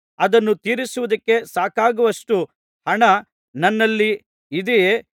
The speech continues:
ಎಂದು ಲೆಕ್ಕ ಮಾಡುವುದಿಲ್ಲವೇ? ಹೀಗೆ ಲೆಕ್ಕ ಮಾಡದೆ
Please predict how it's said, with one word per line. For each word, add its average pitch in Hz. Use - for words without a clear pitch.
ಎಂದು 226
ಲೆಕ್ಕ 175
ಮಾಡುವುದಿಲ್ಲವೇ? 202
ಹೀಗೆ 220
ಲೆಕ್ಕ 165
ಮಾಡದೆ 202